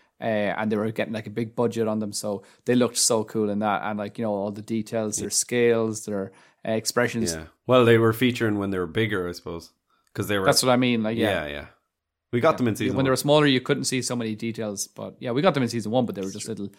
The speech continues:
Speaker 1: little snappers. Um,
Speaker 2: Little lizards.
Speaker 1: so yeah, basically dragons are cool and we all love dragons. So, but firstly, we should recognize that there are many types of dragons in Tolkien's Middle-earth. There were the typical ones we all think of, the flying, fire-breathing beasts,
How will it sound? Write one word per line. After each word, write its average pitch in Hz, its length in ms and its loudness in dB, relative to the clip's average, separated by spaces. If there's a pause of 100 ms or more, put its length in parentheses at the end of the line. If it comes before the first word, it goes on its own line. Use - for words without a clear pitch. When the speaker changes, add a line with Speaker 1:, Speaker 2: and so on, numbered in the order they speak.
(340)
Speaker 1:
little 117 280 2
snappers. 117 600 0 (420)
Um, 143 380 8
Speaker 2:
Little 127 160 2
lizards. 92 400 -10 (180)
Speaker 1:
so 143 480 6
yeah, 131 340 6
basically 139 540 6
dragons 151 420 8
are 123 80 2
cool 117 540 2
and 123 100 -2
we 117 120 0
all 117 120 6
love 110 160 0
dragons. 107 380 -2
So, 139 160 6
but 131 240 2
firstly, 175 340 6
we 156 140 4
should 170 240 0
recognize 135 500 2
that 117 140 -2
there 123 140 4
are 117 60 6
many 139 300 6
types - 380 0
of 117 80 -2
dragons 117 420 0
in 113 180 -6
Tolkien's 117 520 -2
Middle-earth. 92 480 -10 (280)
There 135 140 6
were 131 280 6
the 120 120 -2
typical 135 400 2
ones 123 300 2
we 123 100 0
all 127 160 6
think 135 240 -2
of, 120 160 2
the 110 80 -8
flying, 127 640 4 (180)
fire-breathing 123 760 4
beasts, 135 560 2